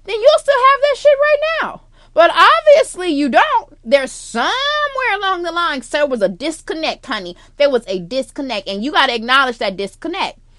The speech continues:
right? And when you acknowledge that disconnect, you might say, "Hey, I had all of these great things that were working out for me, but I have to be honest." Okay, I wasn't living right. Okay, I was doing some things that I shouldn't have been doing. My mind wasn't right.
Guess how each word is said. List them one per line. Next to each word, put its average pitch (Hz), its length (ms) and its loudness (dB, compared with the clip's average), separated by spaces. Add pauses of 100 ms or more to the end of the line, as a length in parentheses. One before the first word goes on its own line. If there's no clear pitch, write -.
(140)
right? 320 400 2
And 269 180 -6
when 262 120 -6
you 311 80 -6
acknowledge 302 500 -2
that 254 160 -2
disconnect, 233 460 -6
you 311 80 -6
might 320 220 -2
say, 269 200 -4
"Hey, 269 400 -4 (300)
I 285 120 -4
had 381 140 -2
all 277 140 -4
of 269 80 -4
these 262 160 -4
great 277 340 -4
things 269 220 -10
that 226 120 0
were 202 80 -2
working 214 320 -6
out 381 180 -4
for 285 120 -10
me, 220 240 -8 (240)
but 285 240 4
I 262 160 2
have 262 300 -6
to 226 100 -6
be 202 160 -10
honest." 160 640 -12 (240)
Okay, 190 400 2
I 202 140 4
wasn't 214 380 -2
living 185 260 -4
right. 143 360 -10 (200)
Okay, 196 440 4
I 220 140 4
was 240 200 -2
doing 233 240 -2
some 220 180 -8
things 214 340 -8
that 208 120 -2
I 196 100 2
shouldn't 233 240 -8
have 202 80 -6
been 190 120 -6
doing. 170 200 -8
My 220 160 -2
mind 226 400 0
wasn't 208 280 -2
right. 170 200 -4